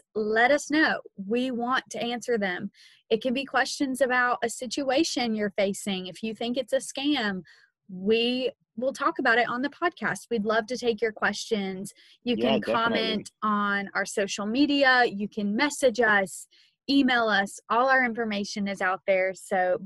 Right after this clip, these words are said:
Speaker 1: be sure to reach out. Or if you have topics that you'd like us to cover,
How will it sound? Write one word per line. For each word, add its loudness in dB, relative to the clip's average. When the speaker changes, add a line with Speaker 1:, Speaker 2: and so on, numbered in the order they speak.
Speaker 1:
be -2
sure 0
to 2
reach -4
out. 0
Or 4
if -2
you 0
have -2
topics -2
that 4
you'd -4
like 0
us -4
to -2
cover, 2